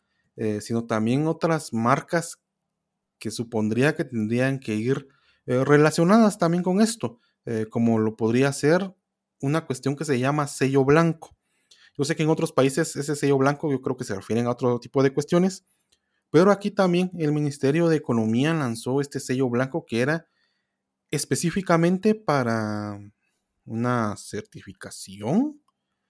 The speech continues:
algo así como que certifican el producto, que es bueno para exportar o algo similar, que al final también, o al menos en mi criterio,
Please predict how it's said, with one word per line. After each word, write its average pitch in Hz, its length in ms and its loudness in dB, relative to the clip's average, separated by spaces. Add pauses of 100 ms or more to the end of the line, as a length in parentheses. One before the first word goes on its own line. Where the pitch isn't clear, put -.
(180)
algo 131 540 0
así 135 240 -8
como 98 1600 -8 (840)
que - 120 -8
certifican 123 720 -4
el 113 160 -4
producto, 156 640 -2
que 151 120 -2
es 135 100 -2
bueno 131 320 -2
para 104 380 -4
exportar 127 840 -4 (680)
o 101 280 0
algo 101 840 -2
similar, 151 640 0 (880)
que 131 120 0
al 127 80 4
final 143 500 0 (440)
también, 127 360 2
o 147 40 4
al 107 80 2
menos 135 260 0
en 104 80 -6
mi 101 40 -6
criterio, 139 520 -4